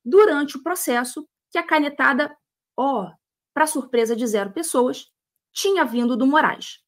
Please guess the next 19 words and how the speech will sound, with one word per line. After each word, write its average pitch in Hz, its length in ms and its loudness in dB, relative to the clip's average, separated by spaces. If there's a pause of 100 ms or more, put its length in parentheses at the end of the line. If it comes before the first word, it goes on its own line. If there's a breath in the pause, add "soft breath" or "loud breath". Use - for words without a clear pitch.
(340)
Mas 320 220 0
o 311 40 2
mais 427 280 2
impressionante 277 1040 -2 (360)
foi 311 280 -2
o 311 40 0
motivo 427 680 4
pelo 330 280 -2
qual 233 500 0 (440)
o 339 160 0
Moraes 302 340 2
mandou 294 400 0
bloquear 262 840 -2
as 269 200 -4
redes 262 340 -2
sociais 247 540 -2
do 262 80 0
Homero 233 280 -2
Marchese. 185 640 -8